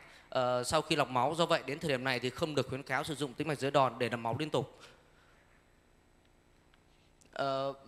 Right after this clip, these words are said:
tĩnh mạch đùi là một đường, ờ, tĩnh mạch, ờ, cổ điển và chúng ta thấy rằng áp dụng, ừm, khá là thừa, nhiều và thường quy. Một trong điểm mà tại sao chúng ta sử dụng tĩnh mạch đùi, ờ,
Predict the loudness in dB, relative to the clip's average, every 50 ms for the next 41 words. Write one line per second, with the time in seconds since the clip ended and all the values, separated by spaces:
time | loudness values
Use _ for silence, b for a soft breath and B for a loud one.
0 | -10 -6 -4 -2 -2 -2 0 2 2 2 2 0 0 0 0 -2 -2 -2 -2 -2
1 | -2 -2 -2 -2 -4 -4 -4 -4 -2 4 4 4 4 6 4 0 2 4 2 2
2 | 2 2 0 0 2 2 2 2 2 2 0 2 4 4 4 4 2 0 0 0
3 | 0 0 0 0 0 -2 0 0 0 -2 -2 -6 -10 -8 -8 -8 -10 -10 -12 -14
4 | _ _ _ -6 2 4 4 6 6 4 4 2 2 0 -2 -2 0 0 0 0
5 | 0 -2 -2 -4 -4 -4 0 2 6 6 6 6 6 4 0 -2 -2 -6 -4 -2
6 | 0 0 0 0 -2 -8 B B B B -4 -4 0 0 0 0 2 2 2 2
7 | 2 0 -2 -2 -2 0 0 0 0 0 2 2 2 2 0 -2 -2 -4 -4 -4
8 | -4 -4 0 0 2 2 2 0 -2 -4 -4 -4 -6